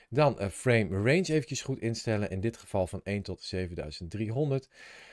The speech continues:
En met step kun je ook bijvoorbeeld, eh, elke andere frame renderen. Dan fre-, laat die eentje frame, rendert die niet en de andere wel. Nou, kun je ook mee klooien. En dan hier vind je dan nog, ehm, de output van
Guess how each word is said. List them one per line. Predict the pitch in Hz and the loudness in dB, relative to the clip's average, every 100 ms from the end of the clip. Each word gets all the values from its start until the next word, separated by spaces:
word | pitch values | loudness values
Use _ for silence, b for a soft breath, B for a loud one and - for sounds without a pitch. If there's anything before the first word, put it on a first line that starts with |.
| B | B
En | B 117 | B 4
met | 110 104 - | 4 0 -2
step | - - 170 156 - | -2 2 2 2 0
kun | 123 | 2
je | 113 95 | 4 4
ook | - 107 - | 2 0 0
bijvoorbeeld, | 104 92 98 92 90 - | -4 -2 -2 0 -2 -2
eh, | 92 85 82 80 - | -2 0 -2 -4 0
elke | 104 101 104 - - _ _ _ _ | 0 2 -2 -4 -10 _ _ _ _
andere | - 135 147 139 120 | 4 6 6 6 4
frame | - 139 127 120 | 2 4 4 4
renderen. | 120 117 139 | 2 2 2
Dan | 117 98 | 0 -2
fre-, | - 107 | -2 -4
laat | 95 98 95 | 0 0 0
die | - | 0
eentje | 98 95 | -2 -2
frame, | - 98 92 | -6 -2 -2
rendert | 80 90 95 87 | -2 -2 -2 -2
die | 92 | -2
niet | 92 95 | -2 -2
en | 85 | -4
de | |
andere | - 90 78 | -4 -4 -2
wel. | 82 101 - | 0 2 0
Nou, | 92 - | -4 -6
kun | - | 0
je | 104 | 0
ook | 104 | 2
mee | 113 | -2
klooien. | 101 104 95 90 90 - _ | -4 -4 -2 0 -2 -8 _
En | - 95 | -6 -2
dan | 90 | -2
hier | 104 127 | -2 -2
vind | - 101 | -2 -2
je | 104 | -2
dan | 90 85 | -2 -2
nog, | 82 - | -4 -6
ehm, | 80 78 76 - _ _ _ _ _ _ _ - | -6 -4 -6 -14 _ _ _ _ _ _ _ -10
de | 71 87 - | -2 -2 2
output | 185 220 - 143 - - B B B | 2 2 4 2 0 -12 B B B
van | - 107 87 | -2 0 0